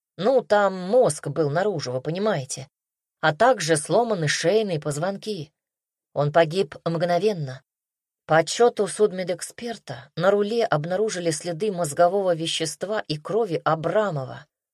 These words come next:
Но откуда они взялись? Загадка. Ведь ни лобовое стекло, ни дверь со стороны водителя не повреждены". "И какое объяснение вы предлагаете, Миша?"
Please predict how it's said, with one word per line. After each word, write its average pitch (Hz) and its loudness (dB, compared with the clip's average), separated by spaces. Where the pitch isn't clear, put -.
Но 175 2
откуда 190 2
они 147 2
взялись? 151 -4
Загадка. 185 2
Ведь 151 -6
ни 151 -2
лобовое 160 4
стекло, 151 -4
ни 190 -2
дверь 170 0
со 196 -6
стороны 175 0
водителя 165 0
не 147 0
повреждены". 165 -4
"И 160 2
какое 185 4
объяснение 165 0
вы 156 4
предлагаете, 165 0
Миша?" - -4